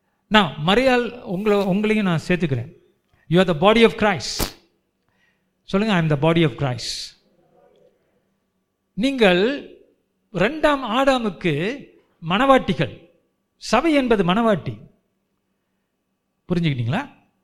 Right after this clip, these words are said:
அந்த மணவாட்டி என்கிற சபை, mother is our father. அப்ப சபை நமக்கு தாயாக இருந்தால் ஆயிடுச்சு.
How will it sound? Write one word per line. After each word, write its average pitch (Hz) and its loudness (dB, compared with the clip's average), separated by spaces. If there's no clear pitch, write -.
அந்த 233 2
மணவாட்டி 302 4
என்கிற 220 0
சபை, 185 0
mother 185 2
is - -4
our 190 2
father. 147 -6
அப்ப 208 0
சபை 330 0
நமக்கு 254 0
தாயாக 269 2
இருந்தால் 160 -4
ஆயிடுச்சு. - -14